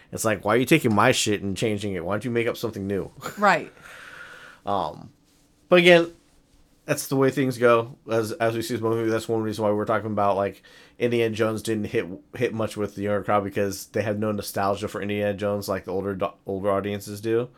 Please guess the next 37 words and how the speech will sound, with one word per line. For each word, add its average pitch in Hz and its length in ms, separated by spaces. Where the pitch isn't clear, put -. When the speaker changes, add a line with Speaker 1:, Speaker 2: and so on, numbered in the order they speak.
Speaker 2:
Mm-hmm. 185 280
Speaker 1:
And 120 460
you 113 80
can't 131 340
make 139 580
movies 143 480
for 123 540
a 113 120
younger 120 320
demographic 110 920
that 117 140
appeals 123 480
to 113 100
the 110 100
older 113 260
demographic, 107 640
'cause 107 160
then 107 100
you're 104 100
talking 104 360
down 107 260
to 107 120
the 104 80
older 101 340
de-, - 120
demographic, 104 460
and 98 80
they're 98 80
like, 95 140
"Well, 101 100
this 101 160
sucks - 380
'cause 98 260
I'm 98 100
not 98 160
stupid." 85 520
Speaker 2:
Exactly. 170 560